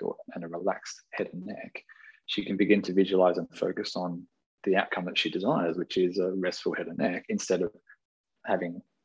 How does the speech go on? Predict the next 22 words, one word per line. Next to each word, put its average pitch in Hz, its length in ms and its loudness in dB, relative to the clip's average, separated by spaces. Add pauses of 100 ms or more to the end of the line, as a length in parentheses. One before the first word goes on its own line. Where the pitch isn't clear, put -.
(180)
no 92 160 -2
twitch, - 560 4
because - 440 -2 (200)
the - 60 -4
focus - 340 2
of - 160 -6
no 107 100 -2
twitch - 480 4 (680)
brings 95 400 0
about 92 420 2
the 90 140 2
image 90 380 0
of 87 280 0
a 87 40 -4
twitch - 520 2
and 92 280 0
actually 90 380 -2
aggravates 87 580 -4 (480)
her 92 100 -2
symptoms, 113 480 2
in 98 80 -2
the 95 120 -2